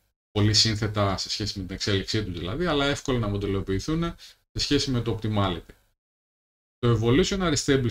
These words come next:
strategies τώρα, που είναι η βασική έννοια που μας ενδιαφέρει, είναι από αυτές τις στρατηγικές που είναι stable,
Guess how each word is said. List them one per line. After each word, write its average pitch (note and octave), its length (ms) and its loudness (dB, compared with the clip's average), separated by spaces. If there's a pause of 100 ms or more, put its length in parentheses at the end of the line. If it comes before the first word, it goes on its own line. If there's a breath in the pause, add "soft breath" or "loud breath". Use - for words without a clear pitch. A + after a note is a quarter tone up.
strategies G#2 540 2
τώρα, G2+ 240 0
που G#2 140 -2
είναι G2 240 0
η F2+ 400 -4
βασική G2+ 420 -4
έννοια F#2+ 280 0
που - 180 -16
μας E2 180 -10
ενδιαφέρει, F#2+ 680 -4 (420)
είναι C#3 520 0
από G#2 300 -2
αυτές E3 220 -2
τις F3 100 0
στρατηγικές B2+ 760 -2
που - 180 -2
είναι G#2+ 300 0
stable, G#2+ 680 0